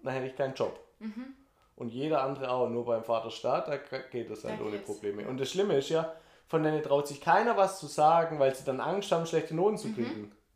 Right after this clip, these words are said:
Speaker 2: Das ist das, ja.
Speaker 1: Warum? Ich würd doch direkt was sagen.
Speaker 2: Ja, das ist bei uns halt im Studium schon anders mit den Matrikelnummern. Aber im Endeffekt, wenn die da scharf drauf sind, kriegen die die auch raus.
Speaker 1: Ach,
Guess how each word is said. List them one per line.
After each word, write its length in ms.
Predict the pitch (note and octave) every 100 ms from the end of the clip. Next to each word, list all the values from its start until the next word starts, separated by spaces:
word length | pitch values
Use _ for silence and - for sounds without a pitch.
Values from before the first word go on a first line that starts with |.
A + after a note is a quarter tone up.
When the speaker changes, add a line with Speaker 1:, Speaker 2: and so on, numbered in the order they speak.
| _ _ _ -
Speaker 2:
Das 200 | G#3+ G#3+
ist 200 | G3 -
das, 180 | F#3+ -
ja. 80 | G3 - _ _
Speaker 1:
Warum? 760 | A#2 A2+ - D3 B3 F4+ C3 - _ _
Ich 180 | B2 -
würd 180 | G2 F#2
doch 120 | -
direkt 440 | - - D3 - -
was 160 | -
sagen. 420 | A#2+ A2 A2 A2 G#2+ _ _ _ - - - _
Speaker 2:
Ja, 300 | - G3+ G#3+
das 160 | A3 A3+
ist 160 | A3+ -
bei 120 | G#3+
uns 120 | A#3+ A#3+
halt 120 | A3+
im 120 | G#3+
Studium 360 | - A#3+ A3 G#3+
schon 160 | A#3 A3+
anders 320 | A3 A3+ A3+
mit 120 | A3
den 120 | G#3
Matrikelnummern. 960 | G3+ G3 - A#3 C4 B3+ C4 C4+ C4+ D#4 D#4+ - _ _ _
Aber 480 | G#3+ G#3 G3+ G3 F#3+ - _
im 120 | G3+
Endeffekt, 460 | G#3 G#3 A3 G#3 G3
wenn 200 | F#3+ F#3
die 220 | F#3+ F#3
da 220 | F#3+ F3+ F3+ -
scharf 320 | - G#3 G#3
drauf 140 | A3
sind, 200 | G#3 G#3
kriegen 220 | - G3 F#3
die 80 |
die 140 | F3 F3+
auch 180 | F3+ F3
raus. 360 | F3 F3 - -
Speaker 1:
Ach, 140 | -